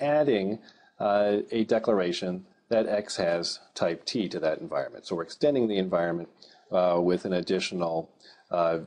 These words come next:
variable declaration. Okay, so we do that type checking call, and we get back a type T one. Now we have to check that T zero is a subtype of T, so that's a,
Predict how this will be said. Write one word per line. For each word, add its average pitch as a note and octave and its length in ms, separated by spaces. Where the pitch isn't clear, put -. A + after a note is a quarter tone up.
variable F2+ 500
declaration. C#2+ 640
Okay, A2+ 300
so A#2+ 120
we A2 100
do A2+ 140
that A#2 240
type A#2+ 220
checking A2+ 440
call, C3+ 400
and G#2 180
we G2 60
get G2+ 180
back F#2 200
a G#2 40
type F#2+ 240
T A2 180
one. F#2 300
Now B2+ 260
we B2+ 120
have B2 140
to - 80
check D#3 600
that A2 280
T B2 240
zero C#3+ 640
is G#2+ 140
a A2 180
subtype A2+ 320
of G#2+ 140
T, E2+ 260
so G2 140
that's F#2+ 160
a, G2+ 240